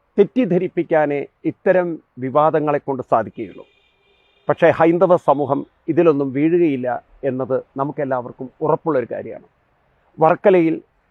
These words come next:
ശിവഗിരി തീർത്ഥാടനത്തിനോടനുബന്ധിച്ച് ശിവഗിരി മഠാധിപതിയാണ് ഈ വിവാദം കൊളുത്തിവെച്ചത്, അതും മുഖ്യമന്ത്രി ഇരിക്കുന്ന വേദിയിൽ. ഞാൻ ആത്മാർത്ഥമായി ചോദിക്കട്ടെ, ഒരു വസ്ത്രം കൊണ്ട് തീരുന്നതാണോ ഹൈന്ദവരുടെ പ്രശ്നം?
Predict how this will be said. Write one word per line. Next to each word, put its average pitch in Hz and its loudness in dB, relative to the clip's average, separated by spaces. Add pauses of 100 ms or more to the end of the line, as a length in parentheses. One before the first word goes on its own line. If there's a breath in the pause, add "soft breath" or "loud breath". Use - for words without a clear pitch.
(120)
ശിവഗിരി 180 4 (120)
തീർത്ഥാടനത്തിനോടനുബന്ധിച്ച് 143 -2 (540)
ശിവഗിരി 170 2
മഠാധിപതിയാണ് 143 0 (160)
ഈ 143 -2
വിവാദം 135 0 (160)
കൊളുത്തിവെച്ചത്, - -6 (160)
അതും 156 0
മുഖ്യമന്ത്രി 170 0
ഇരിക്കുന്ന 123 -4
വേദിയിൽ. 107 -10 (1300)
ഞാൻ 196 4 (340)
ആത്മാർത്ഥമായി 185 2
ചോദിക്കട്ടെ, 127 -8 (500)
ഒരു 208 2
വസ്ത്രം 185 0
കൊണ്ട് 156 -2
തീരുന്നതാണോ 151 0
ഹൈന്ദവരുടെ 147 -2
പ്രശ്നം? 147 -6